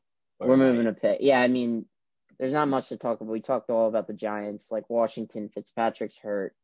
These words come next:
Speaker 2: They have a great defense. Um, their
Speaker 1: But
Speaker 2: offense
Speaker 1: this
Speaker 2: is
Speaker 1: is, like,
Speaker 2: solid.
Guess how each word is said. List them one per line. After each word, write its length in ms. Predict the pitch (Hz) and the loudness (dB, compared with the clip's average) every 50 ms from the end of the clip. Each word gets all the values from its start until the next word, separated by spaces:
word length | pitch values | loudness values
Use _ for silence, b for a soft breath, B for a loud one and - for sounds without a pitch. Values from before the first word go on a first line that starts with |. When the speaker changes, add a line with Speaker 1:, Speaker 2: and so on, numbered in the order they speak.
| _ _ _ _ _ _ _ _ - | _ _ _ _ _ _ _ _ -2
Speaker 2:
They 60 | 107 | 0
have 100 | 107 104 | 0 0
a 40 | 104 | 0
great 300 | 104 117 113 107 - - | -2 0 0 0 -2 -4
defense. 840 | - 107 98 - - 104 101 98 101 98 - - - - - - - _ - | -8 -8 -8 -6 -6 -6 -4 -4 -4 -6 -8 -12 -16 -16 -18 -20 -20 _ -10
Um, 580 | - 104 104 104 104 98 95 95 92 90 - - _ - | -8 -6 -4 -4 -4 -6 -8 -10 -10 -12 -12 -14 _ -2
their 120 | - 131 131 | 2 4 6
Speaker 1:
But 60 | 131 | 4
Speaker 2:
offense 300 | 127 - - 127 156 160 | 4 4 4 4 4 6
Speaker 1:
this 20 | - | 4
Speaker 2:
is 120 | - 208 190 | 0 0 2
Speaker 1:
is, 40 | 131 | 2
like, 180 | 104 104 139 131 | 4 4 6 6
Speaker 2:
solid. 220 | 104 107 104 - | 6 4 2 0